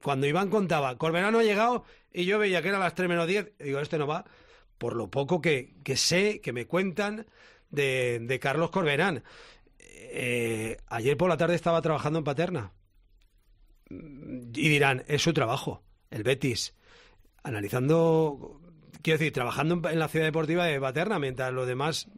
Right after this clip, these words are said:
mm, no digo que estirarían el café y la sobremesa, pero, pero casi, ¿no? Eh, no sé, quiero decir, algunos lo verán como lógico porque hoy hay partido,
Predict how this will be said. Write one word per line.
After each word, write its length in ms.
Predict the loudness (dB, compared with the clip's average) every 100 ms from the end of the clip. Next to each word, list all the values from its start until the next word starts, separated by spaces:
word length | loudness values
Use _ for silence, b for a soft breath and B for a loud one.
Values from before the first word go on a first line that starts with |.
| -16
mm, 540 | -10 -6 -6 -4 -2
no 160 | -2 -4
digo 300 | -2 0 0
que 80 | 0
estirarían 460 | 0 0 2 2
el 80 | 2
café 420 | 0 0 0 0 -6 B B B B B B -8
y 160 | -2 0
la 140 | 0
sobremesa, 580 | 2 2 2 2 0 2
pero, 240 | 2 0
pero 260 | 0 -2 -2
casi, 340 | -2 0 0
¿no? 260 | 0 0 -2
Eh, 480 | -2 0 -2 -4 -10 -16 -20 -10
no 180 | -6
sé, 320 | -2 -2 -2 -4
quiero 140 | -2 -2
decir, 300 | 0 -2 -2
algunos 340 | -4 -2 0
lo 80 | 2
verán 220 | 2 2
como 180 | 0 2
lógico 400 | 0 0 -2 0
porque 200 | -2 0
hoy 100 | 0
hay 80 | 0
partido, 560 | 0 -2 0 0 0